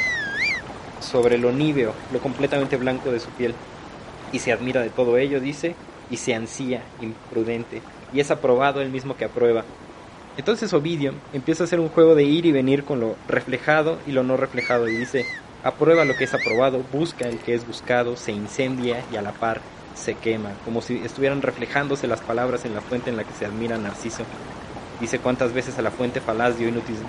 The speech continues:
inútiles besos", y eso lo utiliza para empezar a introducirse Ovidio como narrador y empezar a juzgar la actitud de Narciso. Es algo increíble. Le, le reprocha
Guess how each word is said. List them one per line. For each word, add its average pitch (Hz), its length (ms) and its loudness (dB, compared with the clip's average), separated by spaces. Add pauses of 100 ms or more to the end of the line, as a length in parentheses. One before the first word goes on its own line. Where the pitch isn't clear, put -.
(120)
inútiles 123 440 0
besos", 135 260 0 (360)
y 170 60 8
eso 214 100 6
lo 196 100 8
utiliza 151 520 0 (580)
para 131 220 6
empezar 131 340 4
a 185 40 6
introducirse 147 880 0
Ovidio 143 400 -2
como 123 200 0
narrador 117 480 2 (500)
y 131 80 2
empezar 139 340 6
a 170 40 8
juzgar 135 600 4 (560)
la 120 60 4
actitud - 340 -2
de 160 140 6
Narciso. 139 420 0
Es 143 120 0 (100)
algo 151 200 4 (200)
increíble. 127 480 2 (100)
Le, 117 220 4 (340)
le 131 100 10
reprocha 143 680 4